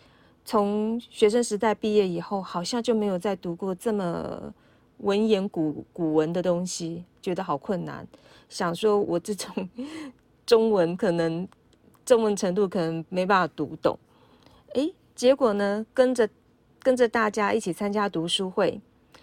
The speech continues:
每个礼拜呢，读一点，读一点，分享心得。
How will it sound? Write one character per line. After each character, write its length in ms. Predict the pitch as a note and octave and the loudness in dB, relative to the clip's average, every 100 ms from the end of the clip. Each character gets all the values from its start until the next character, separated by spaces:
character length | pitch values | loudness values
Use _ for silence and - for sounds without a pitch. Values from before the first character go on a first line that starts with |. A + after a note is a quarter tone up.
| _ - | _ 0
每 160 | G#3+ | 2
个 140 | G#3 C4 | 4 4
礼 160 | G#3+ | 4
拜 200 | C4 A#3+ | 4 2
呢， 240 | A3 G#3 G#3+ | 2 0 -2
读 180 | F#3+ G#3+ | -2 0
一 80 | B3+ | 0
点， 420 | G#3+ - - - | 2 2 0 -4
读 160 | - F#3+ | -2 0
一 100 | G#3+ | 0
点， 440 | F3+ D3 C2+ - - _ _ _ _ _ _ - | 0 -2 -2 -8 -16 _ _ _ _ _ _ 2
分 160 | C4 | 2
享 200 | C4 F#3+ | 4 0
心 280 | F3+ C4 C4+ | 0 -2 2
得。 480 | A#3+ G3 F#3+ G3+ | 4 4 2 -2